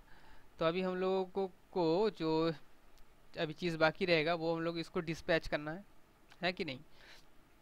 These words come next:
तो चलो, dispatch कर देते हैं इसको। Okay, so इसको, इसके लिए तो एक props बना ही चुका हूँ मैं। अच्छा, स-,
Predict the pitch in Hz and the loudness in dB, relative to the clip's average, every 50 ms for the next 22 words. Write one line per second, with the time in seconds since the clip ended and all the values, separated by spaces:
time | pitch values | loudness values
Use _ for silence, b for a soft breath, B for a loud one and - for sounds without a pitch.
0 | - - - - - - - - - - - - - 143 127 - - 147 165 196 | -20 -20 -20 -20 -20 -20 -20 -20 -20 -20 -20 -14 -12 -12 -10 -6 -4 -4 -2 -2
1 | 214 185 156 143 - - 147 139 - - 156 147 147 170 165 165 - 185 185 175 | -4 -4 -6 -8 -8 -8 -8 -8 -4 -4 -4 -2 -2 -4 -6 -6 -6 -6 -6 -6
2 | - - - 220 220 - - - - - - - B B B B B B B B | -8 -10 -12 -14 -12 -12 -16 -20 -20 -20 -20 -20 B B B B B B B B
3 | B B B B - - - - - - - - - - - - - - - - | B B B B -20 -20 -20 -20 -20 -20 -20 -20 -20 -20 -20 -20 -20 -20 -20 -20
4 | - - - - - - - - - - - - - - - - - - - - | -20 -20 -20 -20 -20 -20 -20 -20 -20 -20 -20 -20 -20 -20 -18 -18 -18 -18 -18 -14
5 | - 143 143 139 139 139 - - 139 127 - 147 - - 151 143 147 143 143 143 | -10 -8 -6 -6 -8 -10 -10 -10 -10 -10 -10 -12 -10 -8 -6 -4 -4 -4 -4 -4
6 | - - - 170 - - - - 185 175 170 175 190 196 208 240 247 - - - | -6 -8 -12 -14 -14 -14 -8 -6 -4 -2 -2 -2 -4 -4 -6 -8 -10 -12 -18 -20
7 | - - - - - - - - - - - - - - - - - 185 - - | -20 -20 -20 -20 -20 -20 -20 -20 -20 -20 -20 -20 -20 -20 -20 -14 -12 -12 -10 -6
8 | - 190 190 180 - 180 175 165 165 165 - - - - 156 151 - - 151 151 | -4 -2 -2 -2 -2 -2 0 0 0 -2 -4 -4 2 2 2 2 2 -2 -4 -2
9 | 139 143 143 156 165 165 - 165 - 160 151 147 147 143 147 165 202 208 - - | 0 0 0 0 -2 -4 -6 -4 -2 0 0 0 -2 -4 -8 -10 -10 -12 -16 -20
10 | - B B B B B B B B B - 139 135 - - - 135 143 - - | -20 B B B B B B B B B -8 -8 -8 -6 -6 -6 -6 -6 -8 -12
11 | - - - - | -14 -16 -18 -18